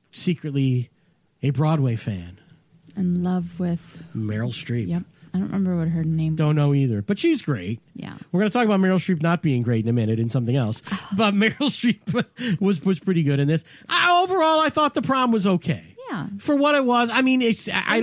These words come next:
Speaker 1: don't
Speaker 2: kind
Speaker 1: thi-,
Speaker 2: of heartwarming.
Speaker 1: it ain't winning any Oscars.
Speaker 2: No.
Speaker 1: No. But
Speaker 2: They don't do musicals for Oscars,
Speaker 1: Oh,
Speaker 2: do
Speaker 1: they,
Speaker 2: they?
Speaker 1: well, shit, there was Chicago, and yeah, sometimes.
Speaker 2: But that was real dramatic.
Speaker 1: Mamma Mia, I think, got some award.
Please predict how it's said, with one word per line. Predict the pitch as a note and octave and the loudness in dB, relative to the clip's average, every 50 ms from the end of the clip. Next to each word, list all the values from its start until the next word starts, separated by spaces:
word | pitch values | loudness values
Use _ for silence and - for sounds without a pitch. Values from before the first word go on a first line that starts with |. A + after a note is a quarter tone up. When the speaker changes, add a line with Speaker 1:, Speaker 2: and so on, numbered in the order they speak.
| A#3+ A#3 - | 2 0 0
Speaker 1:
don't | |
Speaker 2:
kind | G4+ A#3 G#4+ A4 | -2 -4 -2 -2
Speaker 1:
thi-, | |
Speaker 2:
of | G#4 C4+ | -4 -2
heartwarming. | G3 G3+ E3+ - - E3 E3+ E3+ E3 D#3+ - | -2 -2 -2 -2 -2 -2 0 0 0 0 0
Speaker 1:
it | G#3+ A3+ | 0 0
ain't | A3+ A3 | 2 2
winning | G#3+ G#3+ G#3 G3 F#3 | 2 2 2 2 2
any | F3 D#3 C3+ B2+ | 2 2 2 2
Oscars. | A#2+ D3 F3 F3 - - - A2 B2 C#3 - - - - _ _ _ _ _ _ _ - - | 2 2 0 0 -2 -6 -6 -4 -4 -4 -6 -8 -16 -20 _ _ _ _ _ _ _ -6 -4
Speaker 2:
No. | F#3 D3+ C3 C#3+ D#3 - _ _ | -4 -2 -2 -4 -6 -8 _ _
Speaker 1:
No. | F3 F3 E3+ D3+ B2 G#2+ F#2+ - _ _ _ _ _ _ _ _ _ _ _ _ _ _ _ _ _ | -2 0 2 2 0 -2 -4 -10 _ _ _ _ _ _ _ _ _ _ _ _ _ _ _ _ _
But | C#4+ A#3 F3+ F3 E3 D#3+ | 0 2 2 2 0 -4
Speaker 2:
They | - A3 C4+ C#4+ | -6 -6 -4 -2
don't | D4+ D#4 D4 | 0 0 0
do | C#4+ E4+ F4 F#4 | 0 -2 0 0
musicals | C#4 G#3 F3+ F3 E3 E3 - E3 D#3 D#3 D#3 - | 0 0 0 0 -2 -4 -6 -4 -4 -4 -6 -6
for | - - | -6 -6
Oscars, | - E3 F3 F#3 - - - B3 | -4 -2 -2 -4 -4 -6 -4 -2
Speaker 1:
Oh, | E4 F#4+ G#4 G#4 | -2 0 0 0
Speaker 2:
do | F#4+ | 2
Speaker 1:
they, | G4 G4+ F#4+ | 2 0 0
Speaker 2:
they? | C4 C4 | 0 0
Speaker 1:
well, | F#4 F#4 F#4 F#4+ | 0 0 2 0
shit, | - - - E4+ D#4 - | 0 0 -2 -2 -2 -2
there | - E4+ | -2 0
was | E4+ D4 | 0 0
Chicago, | - - C#4+ - - - G#3+ G3+ G3+ G#3 A3 G#3 A3 A3 A3 A3+ A3+ A3+ A3+ A3+ A3+ A3+ A3+ A3 A3+ A3 | 0 0 -2 -4 -2 -2 0 2 2 2 2 0 0 0 2 2 2 2 2 2 2 2 2 2 0 0
and | G#3+ G#3+ G#3+ G#3+ A3 A#3+ | 0 0 0 0 -2 -2
yeah, | C#4+ E4+ F#4 F4+ E4 C#4 | -2 0 0 0 0 0
sometimes. | G3 - C4 C4 - - - - C#3 C#3+ F3+ | 0 -2 -4 -8 -8 -6 -6 -4 -2 -2 -2
Speaker 2:
But | A3 G#3+ | -2 -2
that | C#4 D#4 F4+ | -2 -2 0
was | F4+ G4 B3 G#3 | -2 -2 0 0
real | G#3 A#3 A#3 G#3+ | 0 0 0 0
dramatic. | F3+ G3 G3+ G3 F#3 F3 F#3 G3+ G#3 E3+ | 0 0 0 2 2 2 0 2 2 2
Speaker 1:
Mamma | E3+ F3 F3 F3 F3+ F3+ | 2 4 4 2 2 2
Mia, | F3+ F3+ F#3+ G3 G3+ G3 G3 G3 G3 G3 F#3+ | 4 4 4 4 4 4 4 2 2 2 2
I | F#3+ F#3 | 2 0
think, | F3+ - G3 F#3+ F#3 - - - - | 0 -2 -2 -2 -2 -6 -10 -12 -8
got | F#3 F3+ E3+ - | -8 -8 -6 -6
some | - F3 | -6 -4
award. | E3+ E3+ F3 F3 E3+ E3+ E3+ F3 F3+ E3+ | -2 -2 -2 -2 -2 -2 -2 -4 -4 -8